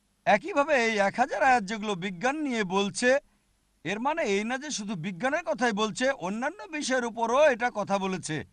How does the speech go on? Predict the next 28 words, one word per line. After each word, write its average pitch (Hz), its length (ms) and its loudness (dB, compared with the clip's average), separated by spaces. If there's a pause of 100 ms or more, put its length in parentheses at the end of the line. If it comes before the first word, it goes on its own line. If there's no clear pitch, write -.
(100)
এটাই 269 300 0
কোরআনের 233 320 -4
সৌন্দর্য। 160 600 -6 (2000)
যখন 170 240 -4
কোনো 240 200 -8
সাধারণ 180 360 -4
মানুষ 196 280 -4
পড়ে, 190 260 0 (100)
সে - 140 -4
বুঝতে 214 340 -4
পারে, 254 260 6 (260)
আবার 285 220 4
যখন 240 220 -6
বিজ্ঞানের 220 420 -4
জ্ঞান 254 160 -2
সম্পন্ন 202 420 -4
কেউ 196 160 -2
পড়ে, 233 380 4
সে 214 160 -4
ভিন্ন 220 300 -2
আঙ্গিকে 208 320 -4
দেখে, 135 280 -4 (120)
দুজনের 233 300 -6
কাছে 202 180 -4
বোধগম্য। 156 600 -4 (680)
এটা 214 180 -4
কোরআনের 247 360 -4
সৌন্দর্য, 254 720 -2